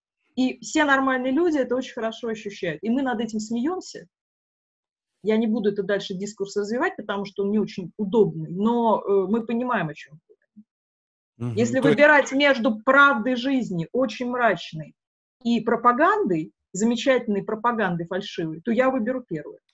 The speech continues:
Speaker 1: безусловно.
Speaker 2: Мгм, мгм. Ну да, всегда живое, всегда оно более приятно, да, потому
Speaker 1: Да.
Speaker 2: что с ним можно что-то либо сделать. То есть это ту действительность, которую ты видишь и делаешь. Я согласен,
Speaker 1: Абсолютно.
Speaker 2: но тем не менее, смотри, вот тогда с твоей точки зрения,
Speaker 1: <clears throat>
Speaker 2: что это преображение?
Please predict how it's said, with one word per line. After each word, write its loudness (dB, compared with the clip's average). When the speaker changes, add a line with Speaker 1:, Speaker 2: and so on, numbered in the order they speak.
Speaker 1:
безусловно. 0
Speaker 2:
Мгм, -16
мгм. -16
Ну 0
да, 4
всегда 0
живое, 6
всегда 2
оно 0
более 2
приятно, -2
да, -2
потому 0
Speaker 1:
Да. 0
Speaker 2:
что -6
с -6
ним 0
можно 2
что-то 0
либо 2
сделать. 0
То 2
есть 0
это 2
ту 2
действительность, 2
которую 2
ты -2
видишь -4
и -8
делаешь. -4
Я 4
согласен, 4
Speaker 1:
Абсолютно. 6
Speaker 2:
но -20
тем 6
не 6
менее, 4
смотри, 0
вот -2
тогда 2
с -4
твоей 4
точки -2
зрения, 2
Speaker 1:
<clears throat> 2
Speaker 2:
что -2
это 0
преображение? 0